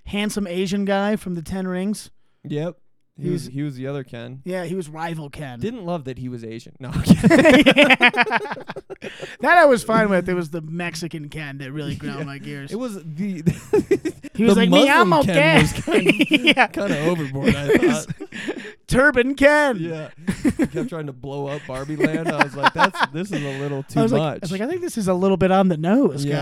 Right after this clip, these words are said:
Speaker 1: guys."
Speaker 2: it was, but he was like, "Ah, la, la, la, la, I'm gonna blow up Barbie Land." And we were like, "Jesus,
Speaker 1: Like,
Speaker 2: dude."
Speaker 1: "Death to Barbie."
Speaker 2: Yeah.
Speaker 1: And it's like, "Whoa, dude, I don't think you could do that."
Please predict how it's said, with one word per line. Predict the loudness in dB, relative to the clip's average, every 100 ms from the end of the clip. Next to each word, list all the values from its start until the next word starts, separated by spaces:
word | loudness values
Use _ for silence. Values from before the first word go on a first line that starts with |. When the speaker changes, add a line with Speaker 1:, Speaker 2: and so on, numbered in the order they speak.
| 0
Speaker 1:
guys." | -2 -2
Speaker 2:
it | -4
was, | -4 -6 -8
but | -12 -8
he | -8
was | -10
like, | -14
"Ah, | -14 -16
la, | -14
la, | -16
la, | -16 -16
la, | -16 -16
I'm | -16
gonna | -16
blow | -14 -14 -14
up | -14
Barbie | -14 -12 -10
Land." | -10 -10 -10
And | -10
we | -12
were | -12
like, | -16 -18
"Jesus, | -16 -10 -10 -8
Speaker 1:
Like, | -4 -4
Speaker 2:
dude." | 2
Speaker 1:
"Death | 4 6 4
to | 2 2
Barbie." | 4 4 4 2 0 0 -2 -8 _
Speaker 2:
Yeah. | -8 -4
Speaker 1:
And | -4
it's | -2
like, | -4 -2
"Whoa, | 0 2 4
dude, | 6 6 6 4
I | -2
don't | -2
think | -2 -2
you | -2
could | -4 0
do | 2 2
that." | 0 -4